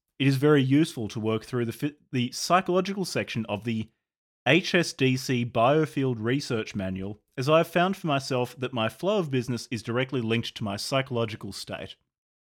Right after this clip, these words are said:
Another important area to look into, also in section two,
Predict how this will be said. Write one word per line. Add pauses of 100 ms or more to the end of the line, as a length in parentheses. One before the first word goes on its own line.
(600)
Another
important
area
to
look
into, (160)
also
in
section
two,